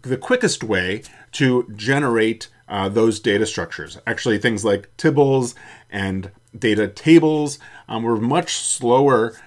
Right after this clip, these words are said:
to build than an ordinary data frame, or certainly a list or a, a set of vectors. But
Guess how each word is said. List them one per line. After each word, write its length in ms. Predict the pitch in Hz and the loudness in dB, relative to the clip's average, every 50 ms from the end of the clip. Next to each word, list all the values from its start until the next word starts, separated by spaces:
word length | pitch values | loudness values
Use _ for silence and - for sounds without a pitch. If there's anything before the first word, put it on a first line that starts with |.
| - _ - | -20 _ -4
to 100 | - 110 | -4 -4
build 640 | 98 101 - 147 156 160 123 107 113 123 123 139 - _ | -4 -2 4 6 8 8 8 6 4 2 0 -2 -8 _
than 240 | - 117 110 107 107 | -4 -2 -2 -2 -2
an 160 | - 110 110 - | -4 -6 -8 -4
ordinary 400 | - 131 131 131 131 123 120 113 | -2 -2 0 0 0 0 0 0
data 260 | 107 104 120 123 127 123 | 0 0 0 0 0 0
frame, 420 | - - 127 120 117 113 113 107 - - - _ _ | -2 -2 -4 -4 -4 -4 -6 -8 -14 -20 -20 _ _
or 140 | - 104 101 | -8 -8 -4
certainly 460 | - - 143 - 123 117 110 113 117 - | -4 -4 -4 -2 -2 0 0 0 -2 -2
a 60 | 101 | -4
list 480 | 101 104 113 120 117 117 - - - - - | -4 0 0 2 2 0 -2 -6 -12 -14 -10
or 380 | - 107 101 101 98 101 - - | -6 -2 -2 0 0 -2 -4 -6
a, 300 | - 101 98 92 90 90 95 - | -4 -2 -2 -2 -4 -6 -10 -16
a 80 | - 110 | -12 -10
set 240 | - - - 98 | -6 -4 -4 -2
of 100 | 98 87 | -4 -4
vectors. 600 | 87 95 95 92 - - - 80 71 - - - - _ - - - - - - - - _ _ _ | -4 -6 -6 -6 -6 -8 -10 -10 -10 -12 -18 -20 -20 _ -20 -20 -20 -20 -20 -20 -20 -20 _ _ _
But 360 | - 269 - 143 139 139 - | 0 2 2 2 0 -2 -6